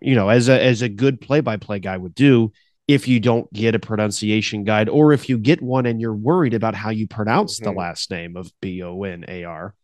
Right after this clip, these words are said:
Speaker 1: We've already said Hooker. We can't say the other word. Well,
Speaker 2: Yep.
Speaker 1: I think people are smart enough to put the pieces together.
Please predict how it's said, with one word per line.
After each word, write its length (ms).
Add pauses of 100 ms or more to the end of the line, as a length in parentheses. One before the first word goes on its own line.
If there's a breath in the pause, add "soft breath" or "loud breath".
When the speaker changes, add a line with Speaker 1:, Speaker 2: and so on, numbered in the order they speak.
Speaker 1:
We've 80
already 180
said 180
Hooker. 260
We 120
can't 240
say 160
the 120
other 140
word. 220 (300 soft breath)
Well, 200
Speaker 2:
Yep. 240 (540)
Speaker 1:
I 80
think 220
people 260
are 40
smart 280
enough 220 (200)
to 220 (580)
put 200
the 60
pieces 340
together. 400